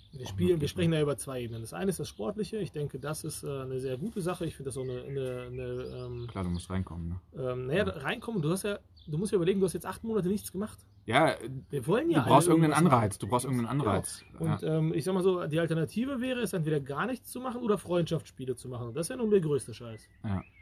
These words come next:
Speaker 1: Also wenn, dann lieber ein Turnier, wo du vielleicht dann meinetwegen nach drei Spielen sagst, "Ja, das war's", aber dann hast du zumindest drei Spiele gemacht. Das ist doch super.
Speaker 2: Mhm.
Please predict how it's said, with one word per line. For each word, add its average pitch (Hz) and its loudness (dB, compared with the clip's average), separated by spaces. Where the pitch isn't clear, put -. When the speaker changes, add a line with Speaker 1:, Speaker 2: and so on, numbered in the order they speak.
Speaker 1:
Also 127 -6
wenn, 196 4
dann 240 6
lieber 196 4
ein 175 0
Turnier, 214 0
wo 185 6
du 160 2
vielleicht 185 -2
dann 170 -2
meinetwegen 190 -2
nach 170 0
drei 175 -4
Spielen 196 0
sagst, 170 2
"Ja, 156 2
das 123 -8
war's", 196 -4
aber 160 0
dann 160 2
hast 160 0
du - -14
zumindest 170 0
drei 135 -6
Spiele 294 -2
gemacht. 156 -2
Das 156 -4
ist - -6
doch 160 0
super. 139 -4
Speaker 2:
Mhm. 95 0